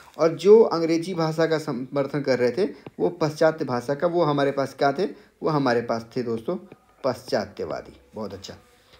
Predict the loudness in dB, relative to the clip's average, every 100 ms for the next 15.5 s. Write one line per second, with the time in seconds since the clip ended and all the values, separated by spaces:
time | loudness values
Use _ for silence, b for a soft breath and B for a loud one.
0 | -8 -4 -4 -8 -20 _ _ _ _ _
1 | _ B B B -6 -4 2 6 6 6
2 | 4 2 4 4 2 2 2 2 0 -4
3 | 0 0 0 0 0 -2 -4 -2 0 0
4 | -2 -8 -10 b _ -10 -10 -10 -16 b
5 | _ -2 4 4 4 0 2 2 0 2
6 | 6 6 4 -2 -8 -8 _ _ -2 2
7 | 4 2 0 -2 -2 -2 -4 -2 -2 -4
8 | B _ -4 0 2 0 -4 -8 -6 -2
9 | 0 2 0 0 -2 2 4 4 0 -4
10 | -4 -6 -10 b b b _ _ _ -20
11 | -16 -14 -10 -10 -8 -4 -2 -2 -2 -2
12 | 0 2 2 2 2 2 4 0 0 2
13 | 2 0 -4 0 0 0 0 0 0 0
14 | -2 -4 -6 -4 -4 -4 -6 -6 -4 -2
15 | -4 -4 -6 -6 B